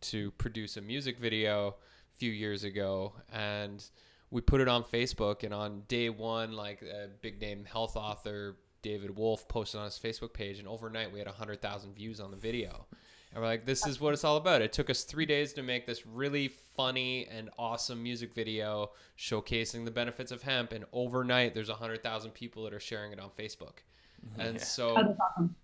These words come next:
Speaker 1: you know, that sort of stuff is just, it's, it's way more effective. That's actually one of the reasons why, all, for all of our students, like, we encourage you to create an e-course trailer, a trailer for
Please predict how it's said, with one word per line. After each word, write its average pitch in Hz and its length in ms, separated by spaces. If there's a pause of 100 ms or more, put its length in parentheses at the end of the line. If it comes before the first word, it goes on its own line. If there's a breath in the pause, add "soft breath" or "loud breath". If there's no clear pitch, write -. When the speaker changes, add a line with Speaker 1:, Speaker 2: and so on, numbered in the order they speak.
Speaker 1:
you 123 100
know, 113 160
that 123 200
sort 156 160
of 143 60
stuff 143 280
is 110 260
just, - 440
it's, - 480 (440)
it's 110 240
way 131 280
more 139 180
effective. 123 340
That's 131 200
actually 135 260
one 120 160
of 117 60
the 113 80
reasons 110 440
why, 104 340
all, 117 180
for 117 200
all 107 80
of 101 80
our 107 60
students, 147 380
like, 107 160
we 113 80
encourage 120 360
you 120 80
to 117 80
create 113 360
an 110 180
e-course - 460
trailer, 151 460
a 98 40
trailer 113 460
for 113 460